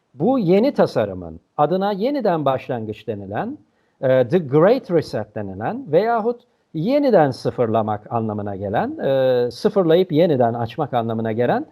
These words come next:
e, bir sistemi önerdiler. Ve bu sistem özellikle Dünya Ekonomik Forumu başta olmak üzere, e, dünyanın belli başlı yapıları, fikir kulüpleri, yuvarlak masaları,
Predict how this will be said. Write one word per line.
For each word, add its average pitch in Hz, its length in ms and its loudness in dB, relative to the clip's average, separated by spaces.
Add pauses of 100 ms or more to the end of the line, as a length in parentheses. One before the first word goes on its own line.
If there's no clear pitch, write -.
(340)
e, 131 220 6
bir 269 360 -4
sistemi 220 640 0
önerdiler. 85 840 -6 (340)
Ve 196 140 4
bu 311 80 0
sistem - 460 -2
özellikle 202 560 0
Dünya 170 400 4
Ekonomik 180 420 -2
Forumu 127 480 -2
başta 165 320 -2
olmak 120 360 0
üzere, 107 600 0 (420)
e, 127 260 4
dünyanın 202 460 0
belli 208 260 2
başlı 180 340 2
yapıları, 127 720 0
fikir 220 360 -4
kulüpleri, 127 760 0
yuvarlak 156 520 2
masaları, 139 800 0